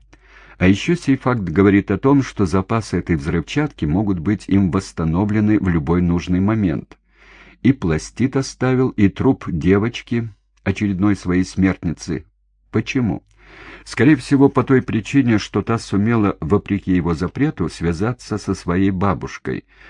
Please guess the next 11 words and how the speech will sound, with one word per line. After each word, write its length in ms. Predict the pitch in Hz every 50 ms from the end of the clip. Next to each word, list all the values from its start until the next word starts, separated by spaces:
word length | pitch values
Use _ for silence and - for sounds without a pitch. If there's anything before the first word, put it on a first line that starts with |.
| - - - - - - _
в 60 | -
чем 180 | - 95 87 85
ей, 260 | 82 82 95 110 123
ничего 440 | 120 113 98 90 - - 80 82 87
не 100 | 87 85
подозревая, 680 | - - - 78 80 - 80 78 78 78 92 110 123 123
совершенно 600 | - - 80 76 73 - - - 95 107 107 101
случайно 600 | 95 - 80 78 71 - - 98 107 110 107 101
помог 480 | - - 76 73 80 90 104 - - -
Филипп 400 | - - 85 76 78 90 - - -
Агеев. 560 | - 101 101 85 78 82 80 76 69 62 -